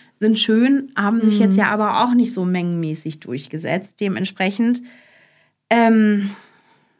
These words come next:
Speaker 1: ja, ist die Frage, ob man wirtschaftlich überhaupt darauf verzichten kann.
Speaker 2: Mhm.
Speaker 1: Was man ja aber machen kann, ist, da kommen wir ja gleich auch noch mal ein bisschen genauer drauf, aber schon mal vorab, man kann sich ja inhaltlich auch so positionieren, wenn man das möchte, dass man eben auch gar nicht im Umfeld von,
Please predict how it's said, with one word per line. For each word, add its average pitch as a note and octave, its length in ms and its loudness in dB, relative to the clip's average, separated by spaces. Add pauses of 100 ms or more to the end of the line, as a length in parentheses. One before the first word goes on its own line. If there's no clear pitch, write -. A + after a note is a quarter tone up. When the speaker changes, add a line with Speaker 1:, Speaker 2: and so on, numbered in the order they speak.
(200)
Speaker 1:
ja, A3+ 400 4
ist G3+ 260 -8
die G3+ 220 -10
Frage, G#3 280 -2
ob G3 80 -4
man G#3 160 -2
wirtschaftlich G#3 420 -6
überhaupt G#3 340 -4
darauf F#3+ 220 -4
verzichten A#3 520 -4
kann. F3 360 -2
Speaker 2:
Mhm. G3 400 0 (360)
Speaker 1:
Was G#3+ 220 0
man G#3 180 0
ja F3+ 120 0
aber E3 180 -4
machen G3+ 260 -2
kann, C#4 280 -4
ist, C#4+ 300 -8 (560)
da F#3+ 100 -10
kommen G3 180 -2
wir G3 80 2
ja F#3 60 -2
gleich F#3 260 -4
auch G3 60 -8
noch F#3+ 120 -4
mal F#3 160 -2
ein F3+ 140 -6
bisschen F#3+ 440 -6
genauer F3+ 500 0
drauf, C4+ 340 0
aber G3+ 180 -2
schon G3+ 140 -4
mal F#3+ 100 -2
vorab, B3 300 -2
man G#3+ 120 0
kann A3+ 240 0
sich B3 140 -2
ja A#3 80 -2
inhaltlich G#3+ 600 -4
auch F#3+ 140 -6
so G3 280 -8 (120)
positionieren, G3+ 800 0
wenn F3 120 -2
man F3 180 -2
das E3 240 -6 (480)
möchte, F#3+ 460 -2
dass F#3 200 -6
man F3+ 160 -2
eben F#3 240 -2
auch F#3 140 -10
gar F3+ 160 -2
nicht F#3+ 160 0
im F3 80 -4
Umfeld F#3+ 400 -4
von, F3+ 300 -4